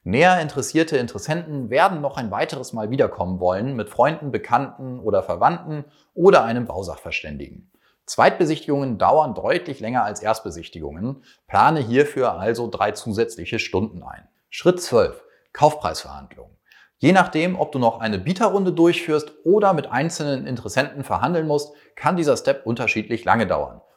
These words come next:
Häufig zieht er sich über mehrere Tage mit schlaflosen Nächten für Eigentümer und Kaufinteressenten. Dies gehört leider oft dazu. Plane hierfür netto weitere drei Arbeitsstunden ein.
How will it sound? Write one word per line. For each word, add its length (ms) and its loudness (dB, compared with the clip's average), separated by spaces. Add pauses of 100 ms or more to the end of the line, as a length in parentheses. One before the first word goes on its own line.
(160)
Häufig 360 4
zieht 180 -6
er 100 2
sich 220 -6
über 220 4
mehrere 520 0
Tage 440 4
mit 160 -4
schlaflosen 560 -2
Nächten 400 -4
für 200 -4
Eigentümer 720 0
und 200 -2
Kaufinteressenten. 840 -6 (360)
Dies 220 2
gehört 340 4
leider 420 0
oft 180 -8
dazu. 460 -8 (300)
Plane 300 6
hierfür 360 0
netto 320 0
weitere 420 2
drei 320 -2
Arbeitsstunden 680 -4
ein. 340 -4